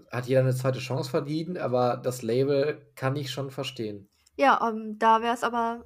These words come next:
Speaker 2: dann auch besser, wenn das Gefängnis dafür sorgt, dass dieses Label einfach zu Rezo-,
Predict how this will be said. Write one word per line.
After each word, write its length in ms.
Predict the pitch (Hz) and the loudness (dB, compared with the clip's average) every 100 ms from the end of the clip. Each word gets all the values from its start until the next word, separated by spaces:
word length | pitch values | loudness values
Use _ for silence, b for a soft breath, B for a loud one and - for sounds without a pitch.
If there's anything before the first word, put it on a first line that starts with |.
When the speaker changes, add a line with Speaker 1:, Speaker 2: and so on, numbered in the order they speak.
| - | -12
Speaker 2:
dann 220 | 220 226 | -6 -4
auch 140 | 226 | -4
besser, 460 | - 226 226 240 220 | -2 -4 -2 -2 -2
wenn 100 | 208 | -2
das 160 | 220 - | -6 -8
Gefängnis 720 | 220 233 233 220 226 - - - | -8 -8 -8 -10 -12 -18 -20 -20
dafür 360 | - 214 220 226 | -10 -4 -2 -2
sorgt, 260 | 214 208 220 | 0 0 -2
dass 140 | 214 | -6
dieses 220 | 214 208 | -6 -4
Label 380 | 202 202 196 202 | -4 -2 -2 -4
einfach 500 | 185 202 202 208 - - _ _ _ _ _ - | -6 -6 -6 -8 -14 -20 _ _ _ _ _ -16
zu 440 | - 220 214 - - | -4 0 0 -2 -6
Rezo-, 440 | 196 208 226 185 | -4 -2 -4 -12